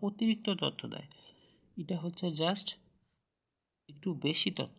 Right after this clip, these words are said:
দেওয়া বা অতিরিক্ত তথ্য। দেখুন এখানে একটা শর্ত বলছে অবশ্যই কমা থাকতে হবে এবং non restrictive clause রিলেটিভ প্রোনাউন হিসাবে that বসে না।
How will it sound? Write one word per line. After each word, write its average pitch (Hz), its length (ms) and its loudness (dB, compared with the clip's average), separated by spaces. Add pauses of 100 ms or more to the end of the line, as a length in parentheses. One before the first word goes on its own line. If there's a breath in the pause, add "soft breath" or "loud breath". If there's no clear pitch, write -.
(140)
দেওয়া 113 140 -2
বা 131 120 -2
অতিরিক্ত 143 500 -2 (140)
তথ্য। - 200 -8 (960 soft breath)
দেখুন 160 300 0
এখানে 151 200 0
একটা 151 160 -4
শর্ত 147 320 -4
বলছে 147 260 -2
অবশ্যই 147 520 0
কমা 143 200 2
থাকতে 143 320 -2
হবে 127 240 2 (840 loud breath)
এবং 143 180 4 (160)
non 151 160 6 (120)
restrictive 180 600 2
clause 139 280 2 (180)
রিলেটিভ 156 340 4 (100)
প্রোনাউন 143 340 4
হিসাবে 170 320 4 (120)
that 127 180 6 (100)
বসে 113 380 2
না। 147 120 -8